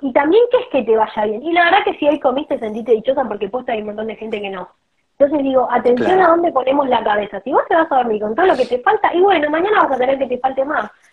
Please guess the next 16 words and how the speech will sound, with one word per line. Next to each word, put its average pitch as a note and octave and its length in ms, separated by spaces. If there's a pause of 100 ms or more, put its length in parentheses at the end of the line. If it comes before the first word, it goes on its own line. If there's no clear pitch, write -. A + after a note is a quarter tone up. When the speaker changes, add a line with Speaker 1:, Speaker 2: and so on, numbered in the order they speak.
(120)
Speaker 1:
Digo, C#4+ 220
esto A4+ 240
es G#4+ 140
una C#4+ 180
propuesta, A3+ 460
es B3+ 60
una C#4 140
invitación A#3+ 720 (540)
a A3+ 80
decir A3+ 260
con C4+ 240
qué F4 140
me F#4+ 160
quedo D#4 260
yo, G#3 380 (540)
¿sí? B3 220